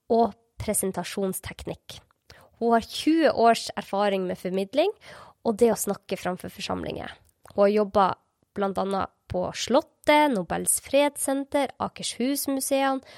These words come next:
Holocaustsenteret, Nationaltheatret og Norsk Folkehjelp.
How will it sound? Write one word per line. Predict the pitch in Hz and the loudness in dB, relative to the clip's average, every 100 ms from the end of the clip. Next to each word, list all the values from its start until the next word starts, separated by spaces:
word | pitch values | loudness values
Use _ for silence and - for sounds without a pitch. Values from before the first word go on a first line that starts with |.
| - - - - | -20 -20 -2 4
Holocaustsenteret, | 294 294 294 294 - 285 285 - 269 | 4 4 2 2 2 2 2 0 0
Nationaltheatret | 196 185 208 214 233 254 254 254 247 - | 0 0 0 2 2 2 0 2 0 2
og | 190 | 2
Norsk | 202 - - - | 0 -2 -6 0
Folkehjelp. | 202 208 196 180 - - | 0 2 0 0 -2 -14